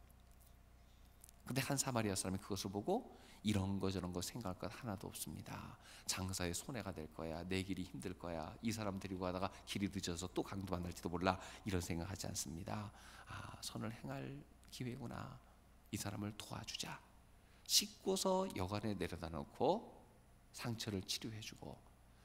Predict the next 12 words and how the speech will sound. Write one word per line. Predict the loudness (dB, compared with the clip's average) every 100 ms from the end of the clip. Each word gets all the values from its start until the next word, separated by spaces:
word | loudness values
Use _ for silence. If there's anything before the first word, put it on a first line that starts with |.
| -2 4
자기 | 6 10 10
일 | 10
때문에 | 6 6
가면서 | 4 4 4 4 2 2 -4 -18 -20 -20 -20 -20 -20 -20 -18 -4
아마 | 0
단골집이었겠죠. | 2 2 2 4 2 2 -2 -2 -6 -8 -4 -2 -2 -4 -12 -18 -18 -20 -10 0
"비용이 | 6 6 6
더 | 2
들면 | 0 2 0
내가 | 0 0 0 -2 -8 -12 -6
될 | -6
테니까 | -4 -4 0 2